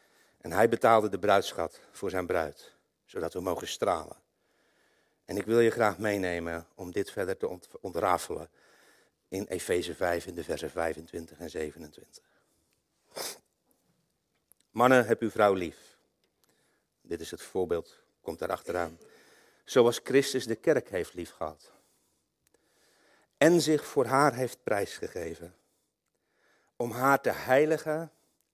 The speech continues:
haar te reinigen met water en woorden. En om haar in al haar luister bij zich te nemen. Zodat ze zonder vlek of rimpel of iets dergelijks zal zijn. Heilig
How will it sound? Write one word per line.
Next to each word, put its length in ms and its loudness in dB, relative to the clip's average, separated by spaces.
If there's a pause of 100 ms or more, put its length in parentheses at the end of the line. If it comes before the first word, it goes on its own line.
(140)
haar 180 4
te 120 0
reinigen 540 0
met 140 -8
water 400 0
en 180 -8
woorden. 560 -4 (1040)
En 200 -6
om 160 4
haar 280 2
in 220 -4
al 240 4
haar 180 2
luister 680 2 (120)
bij 320 0
zich 220 -10
te 140 -20
nemen. 300 -18 (1040)
Zodat 420 2
ze 160 -6
zonder 420 0
vlek 260 -4
of 140 -8
rimpel 540 -8 (140)
of 240 -8
iets 260 -6
dergelijks 600 -2
zal 180 -10
zijn. 420 -10 (1040)
Heilig 680 0